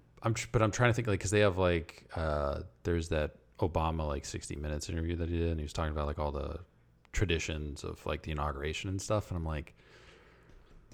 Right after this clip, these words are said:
I don't know if Trump sh-, shows up for that.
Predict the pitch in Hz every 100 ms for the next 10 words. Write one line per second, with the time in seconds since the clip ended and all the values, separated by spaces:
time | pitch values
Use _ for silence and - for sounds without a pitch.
0 | - - - - - 90 101 139 156 135
1 | - 117 104 - - - 104 92 95 -
2 | 76 78 71